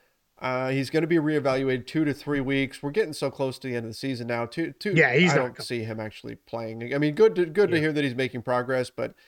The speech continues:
Speaker 2: Yep.
Speaker 1: I don't, I don't see a reason why the Blazers bring him back.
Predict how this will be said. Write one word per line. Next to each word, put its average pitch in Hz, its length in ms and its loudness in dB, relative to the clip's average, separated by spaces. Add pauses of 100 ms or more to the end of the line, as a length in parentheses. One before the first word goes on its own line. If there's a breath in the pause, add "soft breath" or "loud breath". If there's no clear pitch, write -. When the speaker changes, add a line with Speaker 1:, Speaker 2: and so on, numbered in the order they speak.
(100 soft breath)
Speaker 2:
Yep. 190 220 2
Speaker 1:
I 185 60 2
don't, 127 220 -2 (420)
I 135 120 2
don't 135 200 2
see 127 320 -2
a 117 80 2
reason 113 420 -4
why 113 220 -8
the 110 80 -8
Blazers 113 540 -8 (160)
bring 117 180 -8
him 113 140 -14
back. - 300 -14